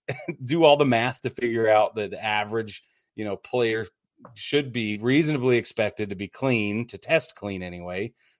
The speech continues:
by such and such a date? I don't know. If they don't do that, I will just, it would be so ridiculous if they just say, "Ooh, random drug testing, it's happening now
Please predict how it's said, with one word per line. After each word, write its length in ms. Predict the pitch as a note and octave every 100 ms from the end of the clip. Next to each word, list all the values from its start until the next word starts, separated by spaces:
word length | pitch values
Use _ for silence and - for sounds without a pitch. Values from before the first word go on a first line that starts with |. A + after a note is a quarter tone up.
| -
by 180 | G#2+ F#2+ -
such 260 | C3+ B2+
and 100 | A#2
such 220 | - A#2
a 40 | G2+
date? 300 | A2+ B2+ C#3
I 100 | A#2+
don't 220 | B2 A2+
know. 400 | A#2+ A#2+ G#2 F#2 - _ _ _ C3
If 120 | B2
they 140 | B2+
don't 360 | A2+ D#3+ F#3+ G3+
do 160 | C3+
that, 360 | A2 G#2+ G#2+ A#2
I 140 | C#3+
will 100 | E3
just, 240 | B2 A2 - - _ _
it 120 | E3
would 120 | E3+ C3+
be 140 | C3
so 360 | - - E3 F3+
ridiculous 800 | F#3 C#3 E3+ E3 C3+ A#2 A2 - _ _ -
if 180 | C3+ C3
they 200 | C#3 C#3+
just 260 | C#3 C3+ -
say, 380 | B2 A#2+ A#2+ - _ A3+
"Ooh, 340 | B3 G3+ - _ _ _ _ _ B2+
random 360 | D#3 G#3 G#3+ G3+
drug 280 | A3 A3+ -
testing, 560 | D#3 C3+ C#3+ C3+ C3+ C3+
it's 160 | C3+
happening 480 | E3+ D#3+ - F3 F3+
now 500 | F#3+ F3+ C#3+ B2+